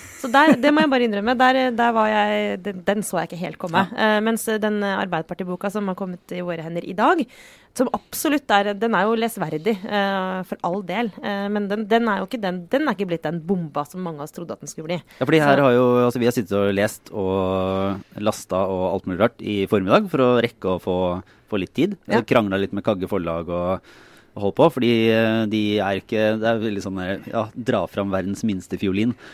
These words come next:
Speaker 3: eh, fordi vi ikke får tilgang til, eh, <laughs> boka om Arbeiderpartiet litt tid i forveien, så vi rekker å lese den før vi skal ha podcast, men,
Speaker 1: Ja.
Speaker 3: eh, det er sånn,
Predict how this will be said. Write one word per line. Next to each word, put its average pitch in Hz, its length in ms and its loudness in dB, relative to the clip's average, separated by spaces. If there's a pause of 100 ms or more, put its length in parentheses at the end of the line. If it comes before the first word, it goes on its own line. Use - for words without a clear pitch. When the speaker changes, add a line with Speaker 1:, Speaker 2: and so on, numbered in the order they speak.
(200)
Speaker 3:
eh, 110 200 0
fordi 107 180 0
vi 110 160 0
ikke 110 160 -6
får 110 200 2
tilgang 101 360 0
til, 107 280 4
eh, 110 280 6 (240)
<laughs> 160 200 4
boka - 200 6
om 131 80 6
Arbeiderpartiet 120 1040 4 (260)
litt 127 280 2
tid 120 160 4
i 131 80 4
forveien, 117 340 6
så 127 80 0
vi 117 80 4
rekker 123 160 4
å 127 40 6
lese 113 240 2
den 123 80 2
før 113 100 4
vi 107 60 -4
skal 139 100 4
ha 123 80 2
podcast, 185 300 2
men, 147 160 4
Speaker 1:
Ja. 139 200 2
Speaker 3:
eh, 127 40 -2 (640)
det - 160 2
er 139 160 8
sånn, 135 240 2